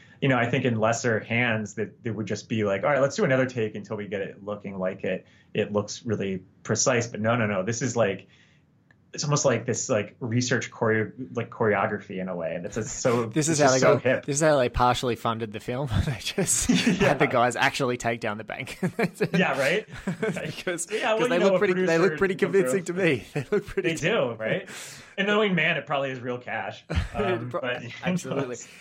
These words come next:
Speaker 2: And it's so funny
Speaker 1: <laughs>
Speaker 2: 'cause we just briefly, uh, touched on Collateral earlier, but I'll just bring it back around. It's like, you know, the, the thing that I think really, and, and it, it, it operates on sort of a higher level,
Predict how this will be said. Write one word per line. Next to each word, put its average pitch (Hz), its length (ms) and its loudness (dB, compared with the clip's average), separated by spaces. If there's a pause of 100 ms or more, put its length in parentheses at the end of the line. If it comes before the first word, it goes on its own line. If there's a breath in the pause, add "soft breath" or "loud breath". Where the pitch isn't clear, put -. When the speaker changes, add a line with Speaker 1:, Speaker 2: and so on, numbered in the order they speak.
(120 loud breath)
Speaker 2:
And 147 120 -4
it's 139 80 -12
so 165 120 -4
funny 143 220 -6 (120)
Speaker 1:
<laughs> 120 60 -20
Speaker 2:
'cause 127 140 -6
we 123 140 -8
just 131 240 -10
briefly, 135 560 -12 (180)
uh, 104 200 -6 (120)
touched - 260 -8
on 123 120 -10
Collateral 113 540 -8
earlier, 113 360 -10
but 117 120 -12
I'll 127 100 -10
just 135 180 -14
bring 123 140 -10
it 123 80 -18
back 120 200 -10
around. 139 180 -12
It's 139 180 -14
like, 156 240 -8 (340 soft breath)
you 147 140 -10
know, 123 120 -6
the, 123 220 -8 (100)
the 127 140 -10
thing 175 300 -10
that 165 120 -4
I 120 120 -4
think 113 400 -14 (240)
really, 123 640 -10 (320)
and, 123 240 -14
and 139 180 -16 (580)
it, - 200 -18 (100)
it, - 180 -12 (220)
it 147 120 -10
operates 147 760 -6 (180)
on 110 320 -12 (260)
sort - 200 -10
of 180 60 -6
a 147 40 -4
higher 113 400 -6
level, 95 480 -18